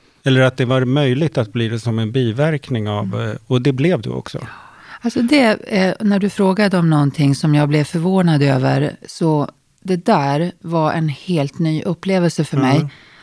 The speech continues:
Speaker 2: Att man får ju oerhört mycket mediciner. Man får ju bland annat väldigt höga kortisondoser.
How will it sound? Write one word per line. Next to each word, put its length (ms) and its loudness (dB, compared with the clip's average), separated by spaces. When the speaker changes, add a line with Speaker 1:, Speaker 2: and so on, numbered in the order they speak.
Speaker 2:
Att 160 -6
man 140 -2
får 140 -4
ju 120 2
oerhört 640 2
mycket 260 0
mediciner. 580 2
Man 160 2
får 120 0
ju 60 2
bland 220 0
annat 320 0
väldigt 460 0
höga 420 0
kortisondoser. 1300 -2